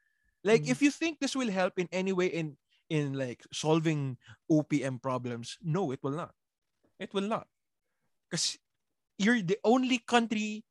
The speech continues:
Speaker 1: in the whole world that does this, that mandates music because you want to support O P M. That's not how you support
Speaker 2: Mm-hmm.
Speaker 1: O P M. This is actually not supporting it.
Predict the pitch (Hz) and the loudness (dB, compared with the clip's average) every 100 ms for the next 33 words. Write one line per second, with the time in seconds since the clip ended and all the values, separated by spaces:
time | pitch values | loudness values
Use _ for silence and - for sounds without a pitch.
0 | _ - 190 156 180 - - - 247 233 | _ 0 0 6 4 4 -12 -4 0 4
1 | 226 202 180 208 196 175 170 - 190 170 | 4 2 6 6 6 4 0 2 0 2
2 | 147 113 - - _ _ - 202 214 208 | -2 -6 -8 -18 _ _ 2 2 4 2
3 | 208 208 196 - - 220 214 247 247 156 | 2 -2 -2 -6 -12 -10 -4 2 2 2
4 | 160 - _ _ - 185 208 190 160 - | -2 -4 _ _ -8 -2 2 2 0 0
5 | 220 208 202 - - 202 - 214 214 196 | 2 4 2 2 -2 -2 -4 2 2 2
6 | _ _ - 180 170 185 165 175 117 113 | _ _ 2 2 2 -4 -2 -2 -2 -2
7 | 156 156 180 156 165 156 147 - 147 160 | -6 -4 -6 -4 -2 0 -2 -2 -2 -2
8 | 143 147 135 131 127 131 107 - _ - | -2 -4 -6 -6 -6 -6 -8 -16 _ -14
9 | 160 175 170 170 165 165 151 143 160 147 | -4 -2 0 0 0 0 0 0 -2 -4
10 | - 135 139 131 127 123 113 | -6 -8 -6 -6 -8 -10 -10